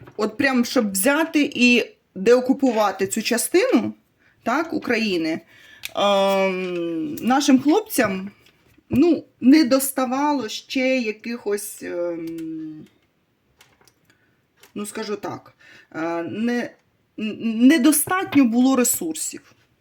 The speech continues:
Зараз, на сьогоднішній момент, ресурси є як, ем, бачите, як вирощені, так? Як ресурси, ем, людські, так і ресурси саме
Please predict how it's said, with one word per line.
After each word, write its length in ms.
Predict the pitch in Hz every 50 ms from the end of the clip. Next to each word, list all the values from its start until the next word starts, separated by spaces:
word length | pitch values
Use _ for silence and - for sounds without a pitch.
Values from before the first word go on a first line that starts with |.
| _ - - - - - - - - - -
Зараз, 520 | - 214 233 294 294 277 254 240 233 247
на 100 | 240 240
сьогоднішній 500 | 240 - 285 294 294 247 247 - - 233
момент, 340 | 220 220 208 196 190 180 -
ресурси 540 | - 240 254 - - 269 233 208 - - 202
є 300 | 202 190 220 226 202 185
як, 520 | 165 - 175 185 226 240 233 233 - - -
ем, 720 | 208 202 196 190 190 190 185 175 175 180 175 175 175 175 175 - _ _ _ _ _ _ _ _ - 180 185 - -
бачите, 400 | 196 233 269 269 - - - 196
як 180 | 190 - -
вирощені, 800 | 180 196 254 262 240 196 190 - - - - - 170 165 165 165
так? 360 | - - 202 240 285 285 - _ - - - - - _
Як 260 | - 226 247 240 247
ресурси, 1000 | 233 262 262 - - 285 277 254 240 - - - 247 240 226 226 220 214 180 -
ем, 640 | - 208 208 202 202 196 196 190 196 190 190 185 196 - _ - _ _ _ - _ _ - _ _ _ - - _ _ _ _ _ _ _ - - -
людські, 640 | 233 247 262 254 - - - 269 294 330 381 392 415 403 -
так 320 | - 247 247 262 262 - -
і 120 | 226 214
ресурси 880 | 196 208 208 - - 254 247 262 277 285 - - 277 269 269 269 254 254 277 - _ _ _ _ _ - _
саме 760 | - - - 220 220 220 226 208 196 190 185 180 175 175 170